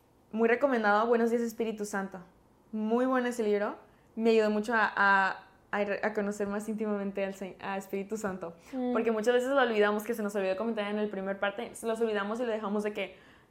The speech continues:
Speaker 1: Dios... Pa-, Dios Padre, Dios Jesús, Dios Espíritu Santo. Y ya lo dejamos en la, al último.
Speaker 2: Mm.
Speaker 1: Y Él es el que, no, o sea, imagínate.
Speaker 2: Es el que
Speaker 1: Si
Speaker 2: ahorita
Speaker 1: no,
Speaker 2: nos mantiene en la palabra,
Speaker 1: si no lo
Speaker 2: literal.
Speaker 1: tenemos,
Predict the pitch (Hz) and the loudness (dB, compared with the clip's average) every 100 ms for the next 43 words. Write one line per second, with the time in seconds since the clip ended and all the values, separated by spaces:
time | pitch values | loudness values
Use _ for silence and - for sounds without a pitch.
0 | _ - 269 277 294 320 311 - - - | _ 0 4 4 4 2 -2 -12 -20 2
1 | 247 240 247 262 - 214 247 254 269 277 | 6 8 8 4 -2 -4 2 4 2 0
2 | - 254 269 277 277 240 247 254 269 - | 6 6 6 4 2 2 0 0 -2 -6
3 | 226 254 269 247 240 240 226 214 208 202 | -6 -4 -4 -4 -4 -4 -4 -4 -6 -6
4 | 190 - _ _ - 233 214 233 240 220 | -12 -14 _ _ 0 4 4 4 2 0
5 | 220 226 214 190 - - _ - - 214 | -2 0 0 0 -4 -16 _ -14 -6 -4
6 | 226 220 190 185 - _ - 277 262 254 | -2 -4 -4 -6 -18 _ -16 -8 -6 -6
7 | 247 - 247 226 247 320 349 403 349 285 | -10 -2 8 8 8 4 6 8 8 4
8 | 240 - 240 277 240 247 247 247 - - | 2 2 2 2 2 0 -2 -4 -10 -16
9 | _ - - - - - 240 254 262 403 | _ -14 -12 -12 -4 0 4 4 6 8
10 | 262 285 262 311 294 262 220 220 220 - | 8 8 4 4 4 4 2 2 0 -2
11 | 214 202 208 254 277 190 180 185 190 196 | -2 0 0 0 2 2 2 2 2 2
12 | 277 269 285 - 349 294 285 349 294 330 | 2 4 4 4 2 2 2 2 2 0
13 | - - | -4 -16